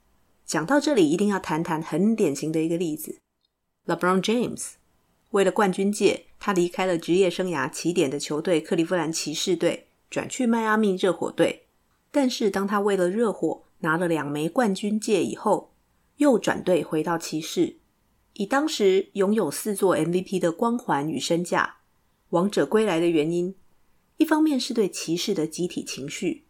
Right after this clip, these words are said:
他属于骑士，整整七年在骑士成长，无论他在哪一队打球，对骑士的集体认同一直持续。另一方面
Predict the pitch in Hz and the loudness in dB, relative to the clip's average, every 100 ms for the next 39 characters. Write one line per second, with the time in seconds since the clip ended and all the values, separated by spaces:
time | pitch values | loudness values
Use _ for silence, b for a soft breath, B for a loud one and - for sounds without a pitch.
0 | _ _ - 175 - 147 151 160 - 160 | _ _ -4 -2 0 0 0 -2 -2 -2
1 | - 185 - _ _ - - 180 185 143 | 0 -2 -4 _ _ -8 -2 0 0 -2
2 | - 254 233 165 165 175 165 - 156 165 | -2 0 2 2 0 -2 -4 -6 -6 -6
3 | - 156 180 165 - _ _ _ - 202 | -6 -6 -2 -2 -2 _ _ _ -4 2
4 | 302 302 285 277 196 - 190 262 226 - | 4 4 0 0 0 -2 -2 0 -2 -4
5 | - - 151 180 b b b 202 196 - | -8 -6 -4 -4 b b b 2 2 -4
6 | 170 202 165 160 175 196 180 202 180 160 | -4 0 -2 -2 -6 -2 -2 0 -2 -2
7 | 127 165 - 202 160 156 - 143 - 165 | -6 -6 -10 -8 -6 -6 -6 -8 -4 -4
8 | - _ _ _ _ _ _ - 185 185 | -4 _ _ _ _ _ _ -4 0 0
9 | 185 190 190 175 | 0 0 0 -2